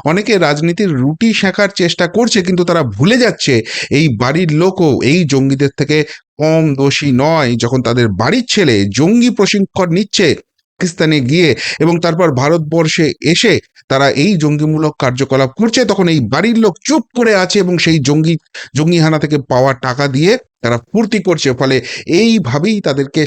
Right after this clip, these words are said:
শাস্তি দেওয়া হচ্ছে। কিন্তু প্রশ্নটা হচ্ছে যে কাশ্মীরে যখন এত কিছু হচ্ছে, তখন কি এবার বাংলাতেও বড় কিছু হতে চলেছে? কেন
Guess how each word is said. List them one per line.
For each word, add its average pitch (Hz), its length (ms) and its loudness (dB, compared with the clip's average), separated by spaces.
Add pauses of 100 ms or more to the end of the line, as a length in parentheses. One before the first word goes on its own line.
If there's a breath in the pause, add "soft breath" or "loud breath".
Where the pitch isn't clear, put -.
(120)
শাস্তি 131 420 -6
দেওয়া 117 260 2
হচ্ছে। 113 380 -4 (440 loud breath)
কিন্তু 170 220 0 (460)
প্রশ্নটা 196 480 0
হচ্ছে 170 280 -2
যে 139 100 -2 (200)
কাশ্মীরে 226 500 -2
যখন 180 240 -2 (100)
এত - 80 -4 (100)
কিছু 151 220 -4
হচ্ছে, 143 260 0 (360 loud breath)
তখন 151 300 0
কি - 140 -4
এবার 143 160 0 (160)
বাংলাতেও 147 540 0 (280)
বড় 160 160 2 (140)
কিছু 175 220 -4 (100)
হতে 170 180 0 (100)
চলেছে? 165 340 0 (440 loud breath)
কেন 185 160 0